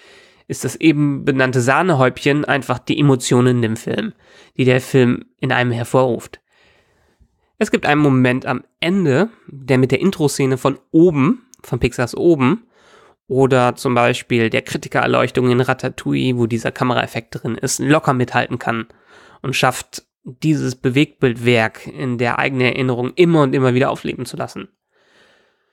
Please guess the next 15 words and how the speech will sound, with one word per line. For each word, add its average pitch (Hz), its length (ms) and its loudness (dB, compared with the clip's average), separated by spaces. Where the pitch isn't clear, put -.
Dafür 165 360 2
solltet 156 300 2
ihr 147 140 2
euch 131 120 0
den 123 160 -4
Film 135 260 0
aber 117 180 0
selber 117 300 -2
ansehen. 175 440 0
Als 135 200 -2
großer 143 280 2
Pixar-Fan 135 760 2
gebe - 180 0
ich 139 140 -4
vielleicht 127 500 0